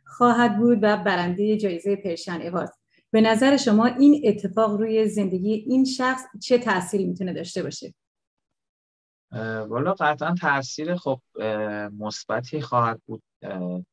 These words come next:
Speaker 2: و اینکه هر آدمی با دیدن این برنامه و با دیدن حالا اون جایزه‌ای که شما به اون شخص خاص دادید، کسای دیگه هم خب به شوق میان، اه،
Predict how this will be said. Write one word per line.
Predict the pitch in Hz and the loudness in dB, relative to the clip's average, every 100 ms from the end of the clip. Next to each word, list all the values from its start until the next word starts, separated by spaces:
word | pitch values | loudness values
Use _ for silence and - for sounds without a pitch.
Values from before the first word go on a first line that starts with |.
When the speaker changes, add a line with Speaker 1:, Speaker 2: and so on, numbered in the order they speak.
| _ _ _ _ _ - | _ _ _ _ _ -14
Speaker 2:
و | 98 | -6
اینکه | 110 110 135 151 170 | -4 -4 -6 -8 -4
هر | 165 160 143 147 151 | -2 -2 0 0 0
آدمی | 131 120 113 123 147 147 147 131 _ _ 90 | -4 -4 -2 -4 -6 -8 -10 -12 _ _ -12
با | 110 117 117 | -2 0 0
دیدن | - 113 131 147 | -4 -6 -6 -4
این | 156 143 143 | -6 -6 -4
برنامه | 127 113 110 110 107 104 | -2 0 -2 -4 -6 -8
و | 98 98 95 95 90 | -6 -4 -2 -4 -4
با | 110 | -6
دیدن | 107 120 123 | -4 -4 -4
حالا | 131 110 110 | -2 -4 -6
اون | 117 123 127 | -6 -4 -4
جایزه‌ای | 117 110 107 120 | -2 -2 -4 -6
که | 127 | -8
شما | 135 120 117 | -10 -8 -8
به | 117 | -6
اون | 113 | -8
شخص | 123 120 117 - | -8 -8 -8 -12
خاص | 107 110 110 - | -8 -6 -8 -8
دادید، | 107 113 139 - - - - _ | -8 -4 -6 -8 -20 -20 -20 _
کسای | 127 127 135 139 | -6 -2 -2 -2
دیگه | 127 127 | -4 -4
هم | 131 143 135 | -2 -2 -6
خب | - 113 | -10 -8
به | 117 | -6
شوق | 110 - 127 143 | -6 -4 -2 -2
میان، | 135 131 123 117 _ | -4 -4 -4 -4 _
اه، | 101 101 95 95 | -12 -10 -10 -12